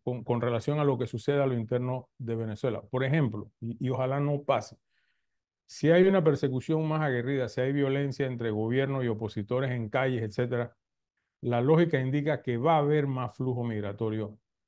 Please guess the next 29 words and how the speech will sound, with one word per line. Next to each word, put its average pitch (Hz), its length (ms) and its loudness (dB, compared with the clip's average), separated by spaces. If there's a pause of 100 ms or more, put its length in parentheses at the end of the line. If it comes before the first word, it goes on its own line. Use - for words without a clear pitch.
(160)
por 113 160 0
la 104 140 -4
ruta. 104 340 -6 (140)
Sin 156 320 -2
embargo, 156 580 0 (840)
el 131 160 0
hecho 165 200 4
de 139 80 2
que 127 60 4
esté 165 200 2
funcionando 151 680 -2
el 117 260 -2
memorándum 120 520 -2
de 135 40 -2
entendimiento 117 640 -4
con 180 260 2
los 147 140 0
Estados 123 340 0
Unidos 117 300 -4
y 113 60 -4
que 113 160 -6
en 117 140 -4
efecto 170 480 0
estén 143 260 0
viendo 143 280 -2
que 107 80 -4
estamos 123 300 -2
repatriando 117 600 -2
gente 107 380 -4